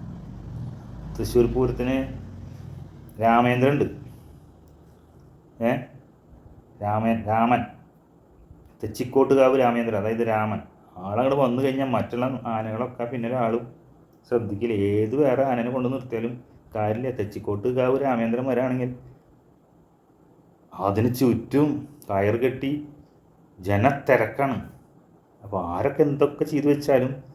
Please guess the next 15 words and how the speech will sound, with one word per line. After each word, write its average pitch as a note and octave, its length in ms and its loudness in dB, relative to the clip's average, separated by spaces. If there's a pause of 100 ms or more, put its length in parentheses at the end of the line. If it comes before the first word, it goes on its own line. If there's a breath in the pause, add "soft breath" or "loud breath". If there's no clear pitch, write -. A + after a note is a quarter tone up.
(440)
നമ്മുടെ G#2+ 220 2
തെച്ചിക്കോട്ടുകാവ് C3+ 760 6
രാമേന്ദ്രൻ C3 680 0 (120)
ഒന്ന് B2+ 300 0
ഇറങ്ങി C3 240 2
വന്നു C3 280 2
കഴിഞ്ഞാൽ, B2 440 0 (100)
കളങ്കാവൽ A2+ 520 2
വന്നു C3 220 0
കഴിഞ്ഞാൽ B2+ 380 0 (580)
പിന്നെയൊക്കെ B2+ 680 0 (440)
എല്ലാ G#2+ 260 2
സീനും C3 340 -2
ഡിലീറ്റ് B2 320 -2
ചെയ്യപ്പെടും. B2 440 -4